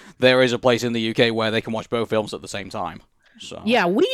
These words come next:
Speaker 2: do not have that luxury because the only way you're gonna be able to watch Chicken Run is if you have a Peacock account.
Speaker 1: Is there any, is there any service that allows you to, like, watch Netflix and, you know, Peacock content? I'm guessing?
Speaker 2: No, because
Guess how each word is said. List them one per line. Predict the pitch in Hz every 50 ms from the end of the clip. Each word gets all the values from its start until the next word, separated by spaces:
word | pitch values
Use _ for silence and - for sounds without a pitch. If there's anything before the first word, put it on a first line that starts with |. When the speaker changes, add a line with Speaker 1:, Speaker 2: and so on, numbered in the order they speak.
| 480
Speaker 2:
do | - 320
not | 339 339 320 311
have | 285 - 302 320 320
that | 262 269 262 226
luxury | 247 269 294 - - - 240 208 196
because | 180 214 214 - 247 240 226
the | 214 254
only | 294 359 392
way | 359 330 320 302
you're | 254 294 311
gonna | 320 302
be | 285 294
able | 277 277
to | - 269
watch | 254 262 247 -
Chicken | - - 330 - 294 240
Run | 208 190 196 214 226
is | 214 208
if | 240 - -
you | 254
have | 220 254 254 240 -
a | - 240
Peacock | - - - 339 339 - - 196 180 - 185
account. | 175 - 190 151 135 131 - - - - - - _
Speaker 1:
Is | 226 240 233
there | 247 247 254
any, | 277 302 349
is | 339 285 - - - 214
there | 202 240
any | 262 294 359 381 339 196 -
service | - - - 165 143 135 156 180 214 202
that | - 160 127
allows | 147 139 131 139 147 175
you | 165
to, | 143 151
like, | 139 135 123
watch | 131 147 139 - 135
Netflix | 139 147 139 - 123 135 139 127 - -
and, | - 135 131 131 135 135 131 113 -
you | - 135
know, | 135 120 117 117 110 98 _ _
Peacock | - - 143 139 120 131 127 -
content? | - 120 113 107 107 - 160 170 - - _ _ _ _ _ _ _ _ _ -
I'm | 165 175
guessing? | 170 180 180 - 220 220
Speaker 2:
No, | 233 226 196 175
because | 170 175 208 - - 240